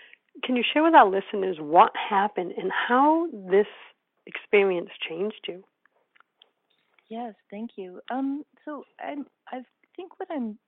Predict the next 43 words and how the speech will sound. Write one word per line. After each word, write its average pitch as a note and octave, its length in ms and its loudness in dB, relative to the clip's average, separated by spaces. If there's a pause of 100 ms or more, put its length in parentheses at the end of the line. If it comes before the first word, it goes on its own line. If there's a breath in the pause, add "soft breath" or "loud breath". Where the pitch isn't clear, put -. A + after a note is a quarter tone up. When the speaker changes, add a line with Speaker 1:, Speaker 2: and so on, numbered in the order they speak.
(120)
Speaker 2:
doing G#3+ 260 -10
now F#3 220 -8
is F#3 120 -12
I'm F3+ 220 -16
thinking, A3 340 -12
because, A#3+ 260 -10 (580 soft breath)
uh, E3+ 260 -16
a E3+ 80 -20 (100)
lot D4 120 -6
of - 60 -16
people C#4+ 200 -12
do G3+ 160 -12
have F#3 280 -10
a F#3 40 -20
near-death F3 540 -16
experience E3 580 -20 (100)
that's, E3 160 -20 (140)
you E3 60 -20
know, E3 120 -18
they're E3+ 120 -18
in F3 180 -18
the E3+ 80 -16
hospital D#3+ 760 -16
and, D#3+ 140 -20 (160)
and D#3+ 320 -20
they E3 140 -16 (140)
see F3 180 -16
this D#3+ 140 -16 (200)
classic, D#3 480 -18 (880)
like, E3+ 200 -20
a - 20 -20
white E3 300 -16
light D#3+ 320 -18
or E3 60 -18
white D#3+ 260 -20 (100)
tunnel, E3 280 -20
and E3+ 180 -20 (640)
that - 160 -10
wasn't, A#3+ 320 -8 (160)
that - 160 -12
wasn't C4 300 -10
what G3+ 140 -12
happened F3 360 -14